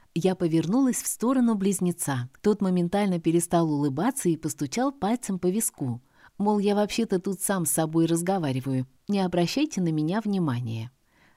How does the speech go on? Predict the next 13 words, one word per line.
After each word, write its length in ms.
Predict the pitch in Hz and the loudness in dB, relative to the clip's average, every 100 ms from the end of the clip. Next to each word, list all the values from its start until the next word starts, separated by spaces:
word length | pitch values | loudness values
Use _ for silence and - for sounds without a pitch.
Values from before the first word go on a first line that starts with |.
| _ | _
Я 200 | 180 190 | 0 2
вздохнула 600 | 180 175 170 - 285 240 | 2 2 2 2 4 4
и 160 | - 170 | 4 2
опустилась 640 | 170 180 - 233 196 165 | 2 -2 -2 0 2 0
рядом 360 | 170 180 160 156 | 2 2 2 -2
с 60 | |
Дитом 340 | 151 247 233 185 | -2 -2 0 -2
на 100 | 190 | -2
четвереньки, 720 | - 190 240 202 143 131 139 | -4 -2 0 2 0 -2 -4
всматриваясь 760 | 131 170 190 226 175 156 147 | -2 0 0 0 0 0 -2
в 40 | 160 | -2
лицо 340 | 156 156 190 | -2 0 0
Виталика. 720 | 190 226 - 135 123 - 120 | 0 -2 -2 -2 -4 -6 -10